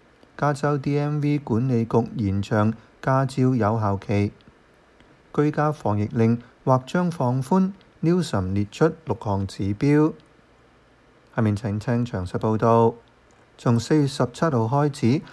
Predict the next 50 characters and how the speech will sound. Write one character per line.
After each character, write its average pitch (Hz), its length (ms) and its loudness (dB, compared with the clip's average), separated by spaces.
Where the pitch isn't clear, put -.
Sonoma 175 560 0
County 175 680 -2
所 - 200 -2
有 143 200 2
人 98 260 0
喺 117 240 0
公 156 180 -4
共 107 200 -2
場 95 280 -4
合 113 160 0
都 180 180 -2
必 170 140 -6
須 165 200 -6
戴 110 220 -4
口 107 220 -2
罩， 127 320 2
作 135 200 -2
為 101 200 0
防 98 340 -2
止 135 240 -4
武 135 120 0
漢 117 200 0
病 104 220 -2
毒 113 180 -4
傳 98 300 -4
播 117 140 -2
嘅 120 80 0
一 135 100 0
項 113 240 2
附 104 240 -4
加 131 220 -2
措 107 260 -2
施。 160 280 -2
根 139 280 -2
據 127 300 0
Sonoma 123 640 -2
縣 101 160 -2
衛 104 160 -2
生 139 260 -4
官 139 240 -4
員 95 140 -2
嘅 104 60 -2
命 110 180 -2
令， 120 240 0
人 110 140 0
們 110 200 2
進 147 280 -4
入 127 120 0
以 127 140 -4
下 120 280 2